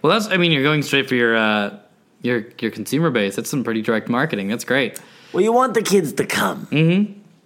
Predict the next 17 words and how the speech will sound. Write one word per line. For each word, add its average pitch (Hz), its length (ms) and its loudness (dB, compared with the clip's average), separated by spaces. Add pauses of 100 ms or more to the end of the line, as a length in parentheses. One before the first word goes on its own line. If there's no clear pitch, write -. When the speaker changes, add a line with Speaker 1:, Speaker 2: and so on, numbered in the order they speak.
Speaker 2:
And 101 180 -6
you 107 80 -6
know 135 180 2
what? 233 420 2 (340)
They 90 180 -6
ain't 117 220 0
going 135 240 2
anywhere 151 380 2
else. 175 380 0
Speaker 1:
That's 127 140 -4
true. 190 200 2 (880)
Speaker 2:
You 110 120 -2
don't 131 220 2
see 147 200 2
'em 143 140 2
down 143 260 2
at - 160 -6